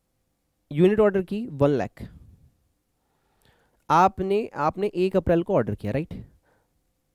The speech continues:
अब till end of अप्रैल हो गया, अप्रैल, मई, जून, जुलाई, अगस्त, सितंबर, कितने मंथ हो गए? वन, टू, थ्री, फोर,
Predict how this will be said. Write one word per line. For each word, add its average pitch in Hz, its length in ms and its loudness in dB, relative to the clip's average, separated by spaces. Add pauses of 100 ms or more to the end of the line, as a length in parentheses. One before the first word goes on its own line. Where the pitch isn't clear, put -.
(100)
अब 226 380 0 (180)
till 247 260 2
end 202 260 0
of 202 200 2 (1700)
अप्रैल 202 300 4
हो 208 60 4
गया, 214 200 0
अप्रैल, 185 340 2 (120)
मई, 165 500 0 (360)
जून, 170 460 -4 (240)
जुलाई, 160 480 -2 (400)
अगस्त, 175 380 -2
सितंबर, 147 360 -2
कितने 156 220 -6
मंथ 190 160 -2
हो 170 80 0
गए? 202 100 -2
वन, 165 420 -2 (220)
टू, 180 300 -4 (160)
थ्री, 180 320 -6 (220)
फोर, 151 240 -6